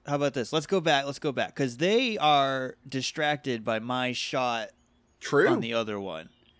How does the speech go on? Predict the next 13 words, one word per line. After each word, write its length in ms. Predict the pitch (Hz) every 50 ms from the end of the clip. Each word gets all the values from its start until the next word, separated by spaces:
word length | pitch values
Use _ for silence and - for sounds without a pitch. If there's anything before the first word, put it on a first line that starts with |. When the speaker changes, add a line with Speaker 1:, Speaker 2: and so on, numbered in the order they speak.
| _ _
Speaker 1:
So 140 | - - 139
we 100 | 139 143
can 140 | 135 160 143
say 200 | - - 151 139
that 140 | 135 131 123
me 220 | 123 135 147 151 143
blowing 460 | 120 - 135 139 139 135 135 131 135
up 160 | 131 127 -
that 200 | - 120 113 107
one 280 | 117 131 135 127 123 117
guy 320 | 113 110 101 95 98 104
distracted 680 | 107 113 107 - - 131 127 123 117 - - 117 110
them, 400 | 107 110 101 98 95 98 101 107